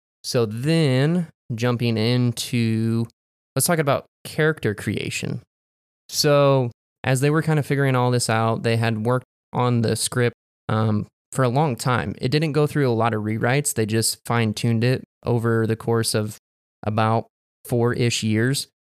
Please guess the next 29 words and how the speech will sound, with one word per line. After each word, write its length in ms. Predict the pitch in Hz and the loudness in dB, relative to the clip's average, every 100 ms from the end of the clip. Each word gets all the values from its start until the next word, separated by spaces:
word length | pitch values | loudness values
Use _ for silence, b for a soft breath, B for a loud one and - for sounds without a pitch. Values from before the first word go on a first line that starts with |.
| - | -4
Uh, 320 | 107 107 107 101 | 0 2 0 -2
talks 380 | - 123 139 - | -2 -2 0 -2
of 140 | 113 | 0
a 120 | 110 | 0
tr-, 360 | 107 - - - | -2 -4 -8 -4
sequel 480 | - - 175 113 113 | -2 0 0 0 -2
to 100 | 113 | -2
Tron 440 | - 120 113 117 113 | -2 0 0 0 0
first 300 | 123 117 - | 0 0 0
started 520 | 127 120 113 110 - _ _ _ - | 0 0 0 -2 -4 _ _ _ -4
around 440 | 113 113 120 110 | 0 2 2 0
two 160 | - 117 | 0 -2
thousand 340 | 110 104 - | 0 -2 -4
five. 440 | - - 92 - - _ _ | -6 -6 -8 -12 -18 _ _
It 80 | - | -2
wasn't 300 | 123 139 131 | 2 2 2
official, 540 | 110 - 143 135 147 | -2 0 0 2 0
but 180 | 131 117 | 0 -2
they 80 | 117 | -2
started 300 | - 131 113 | 0 0 -2
kicking 240 | - - | -6 -4
around 280 | 117 113 113 | 0 0 2
ideas, 440 | 110 104 110 110 107 | 0 0 0 0 0
started 280 | 117 110 | -2 -2
working 340 | 110 110 107 110 | -2 -4 -2 -4
on 160 | 107 | -2
things. 480 | 107 117 113 113 113 - _ _ _ _ - | -2 -2 -2 -2 -6 -10 _ _ _ _ -2
And, 500 | 120 117 113 110 - | 0 2 0 -4 -2
um, 460 | 117 113 104 107 | 0 0 0 -2